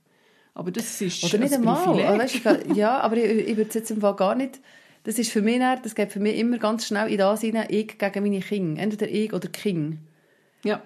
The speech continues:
Speaker 2: Weißt du,
Speaker 1: Ja.
Speaker 2: es ist, es ist für
Speaker 1: Mhm.
Speaker 2: mich
Speaker 1: Nein, es geht nicht um das.
Speaker 2: Nein, es
Speaker 1: Es
Speaker 2: ist, es ist we-, mehr noch so, zu wissen,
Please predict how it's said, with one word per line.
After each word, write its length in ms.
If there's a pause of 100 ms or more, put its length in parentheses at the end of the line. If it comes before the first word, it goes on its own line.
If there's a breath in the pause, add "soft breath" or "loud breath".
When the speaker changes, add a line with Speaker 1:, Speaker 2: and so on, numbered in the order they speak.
(200)
Speaker 2:
Weißt 400
du, 60
Speaker 1:
Ja. 180
Speaker 2:
es 100
ist, 200
es 160
ist 140
für 80
Speaker 1:
Mhm. 60
Speaker 2:
mich 240 (160)
Speaker 1:
Nein, 260
es 160
geht 220
nicht 160
um 140
das. 160
Speaker 2:
Nein, 360
es 120
Speaker 1:
Es 0 (260)
Speaker 2:
ist, 80
es 180
ist 140
we-, 180
mehr 340
noch 140
so, 320 (1700 loud breath)
zu 180
wissen, 640